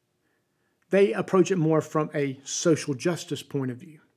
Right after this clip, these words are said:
And they look at the Palestinian people as being oppressed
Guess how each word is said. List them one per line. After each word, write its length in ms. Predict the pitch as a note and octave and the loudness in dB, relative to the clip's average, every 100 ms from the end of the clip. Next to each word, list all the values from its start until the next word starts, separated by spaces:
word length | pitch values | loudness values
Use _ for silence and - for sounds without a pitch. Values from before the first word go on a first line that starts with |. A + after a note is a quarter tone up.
| _ _ _ _ _ _ _ _ _ _ _ _ _ _ _ _ _ _ _ - | _ _ _ _ _ _ _ _ _ _ _ _ _ _ _ _ _ _ _ -2
And 380 | E3+ E3 F3+ D#3 | 2 2 -2 4
they 180 | F3 F#3 | 6 8
look 420 | F#3+ F#3+ - - | 6 4 0 -2
at 320 | D#3+ D#3+ - | -2 -2 -8
the 60 | D3+ | -8
Palestinian 760 | - E3+ E3+ - F#3 D#3+ C#3+ | -2 -2 -2 0 0 2 0
people 500 | - G#3+ G#3+ C#3 C#3 - _ - | -4 -6 -2 -4 -4 -12 _ 0
as 160 | C#3+ | 0
being 300 | C3+ D#3+ D#3+ F3+ | 4 4 4 -2
oppressed 760 | C#3+ - F#3 F3+ C#3+ C3 - | -8 -4 -4 -2 -4 -8 -16